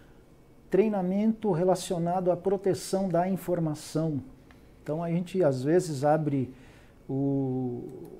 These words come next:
o Facebook e aí a gente vê a informação da propriedade. Então, treinar os seus funcionários, e-,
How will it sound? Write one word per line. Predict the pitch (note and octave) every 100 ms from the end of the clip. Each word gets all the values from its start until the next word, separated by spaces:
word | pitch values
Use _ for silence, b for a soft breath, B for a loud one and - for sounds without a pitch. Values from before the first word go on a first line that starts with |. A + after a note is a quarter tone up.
| -
o | C#3+
Facebook | - D3+ D#3+ C3+ A2+ D3+ F#3+ -
e | D3
aí | C#3+ E3
a | F#3+
gente | F#3 G#3+
vê | F#3+ F3+
a |
informação | A3 A3 G#3+ G3 E3+ - G3
da | G#3+
propriedade. | G#3+ G#3+ A3+ F3+ E3+ F#3+ D3+ A#2+ - - - - - -
Então, | - D3+
treinar | D3+ F#3 G3 F3+ G#3+ C4
os | G#3+
seus | - F3+
funcionários, | F3+ - D#3 D3 D#3+ - -
e-, | F3 F#3+